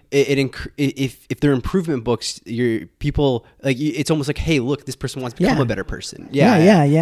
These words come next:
Speaker 2: yeah.
Speaker 1: Okay.
Speaker 2: But, but, you know, clearly that person's in need of help, right?
Speaker 1: Yeah,
Speaker 2: <laughs>
Speaker 1: yeah. That's true.
Speaker 2: So what do you think of the idea of reading fiction? I-,
Speaker 1: I'm a,
Speaker 2: is
Speaker 1: I'm a big fan of it.
Speaker 2: Is that, what, is that gonna benefit, like, how does that
Speaker 1: Well,
Speaker 2: benefit an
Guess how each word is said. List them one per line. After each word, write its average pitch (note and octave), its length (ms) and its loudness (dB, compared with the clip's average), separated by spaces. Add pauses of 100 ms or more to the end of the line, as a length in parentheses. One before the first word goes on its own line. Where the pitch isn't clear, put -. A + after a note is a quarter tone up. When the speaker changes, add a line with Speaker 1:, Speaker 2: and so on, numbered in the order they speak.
(180)
Speaker 2:
yeah. A#2+ 40 -8
Speaker 1:
Okay. D3 520 -2
Speaker 2:
But, D#3+ 180 2
but, - 20 -16 (260)
you E3 80 4
know, E3 60 4
clearly F#3+ 360 2
that D#3 180 0
person's D3+ 320 -2
in C3+ 80 2
need C#3 160 4
of A#2 60 -2
help, D3 380 -4
right? B2+ 120 2
Speaker 1:
Yeah, A2+ 180 2
Speaker 2:
<laughs> G2+ 120 2
Speaker 1:
yeah. G2 300 0 (540)
That's - 160 -20
true. G#2 360 -10 (400)
Speaker 2:
So F3 120 -2
what F#3 120 2
do B3+ 60 0
you D4 80 -2
think A3+ 300 -6
of E3+ 120 -8
the D#3 120 4
idea C#3+ 280 2
of C3+ 100 -4
reading C3 240 0
fiction? - 640 -10 (560)
I-, D3 140 4
Speaker 1:
I'm F#3+ 160 0
a, F3+ 100 0
Speaker 2:
is D#3+ 120 0
Speaker 1:
I'm D3+ 80 -2
a B2+ 40 -2
big G#2+ 260 -6
fan F2 220 -10
of F2+ 120 -14
it. E2+ 160 -6
Speaker 2:
Is D3 60 2
that, G3 280 -2
what, G3+ 160 -4
is G3+ 120 -6
that A3+ 120 -6
gonna A#3 160 -4
benefit, D3+ 580 -2
like, F3 140 -6
how G#3 180 0
does A3+ 120 -2
that E3+ 140 0
Speaker 1:
Well, C#3+ 40 -4
Speaker 2:
benefit D3+ 400 4
an D3+ 160 -2